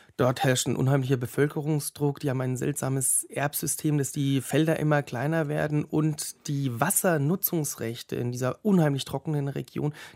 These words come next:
die sind ja immer begrenzter und es gibt immer weniger Wasser, weil die Gletscher abschmelzen. Und deswegen können sich die Menschen entscheiden eigentlich, gehen sie in die Städte, siedeln sie sich in den Slums an oder folgen sie dem Ruf der Regierung, die sagt, „Kommt, geht doch in den Regenwald, holt euch so viel Land, wie ihr wollt und siedelt dort, macht dieses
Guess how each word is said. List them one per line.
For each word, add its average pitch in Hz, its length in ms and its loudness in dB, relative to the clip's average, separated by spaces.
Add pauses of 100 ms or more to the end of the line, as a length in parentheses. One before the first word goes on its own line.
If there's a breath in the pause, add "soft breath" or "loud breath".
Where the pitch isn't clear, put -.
die 143 80 -2
sind 139 460 2
ja 123 160 0
immer 123 220 -2
begrenzter - 600 -6
und 131 200 -4
es - 80 -8
gibt - 180 -6
immer 120 220 2
weniger 120 340 0
Wasser, 117 300 -6
weil 139 100 -2
die 165 80 0
Gletscher - 320 0
abschmelzen. - 600 -8 (320 loud breath)
Und 117 160 -2
deswegen 151 520 4 (120)
können 156 160 4
sich 135 160 -4
die 143 80 -4
Menschen 135 340 0
entscheiden 131 540 -2
eigentlich, 135 420 -4 (1040 loud breath)
gehen 139 200 8
sie 151 80 8
in 139 100 8
die 131 80 4
Städte, 185 580 2
siedeln 156 300 2
sie 139 100 0
sich 139 200 -4
in 135 80 0
den 131 100 2
Slums 131 380 0
an 185 320 0 (160)
oder 156 400 6
folgen 147 320 4
sie 139 100 2
dem 135 140 4
Ruf 143 200 2
der 135 140 2
Regierung, 131 480 2
die 131 80 0
sagt, 135 300 2
„Kommt, 170 260 4
geht 180 220 0
doch 139 340 2
in 170 200 4
den 170 140 10
Regenwald, 151 680 4
holt 175 180 4
euch 156 140 -2
so 151 80 -4
viel 147 200 0
Land, 147 280 0
wie 165 100 -2
ihr 139 160 2
wollt 143 320 2
und 139 200 0
siedelt 131 420 2
dort, 135 240 0
macht 113 240 -4
dieses 120 400 -2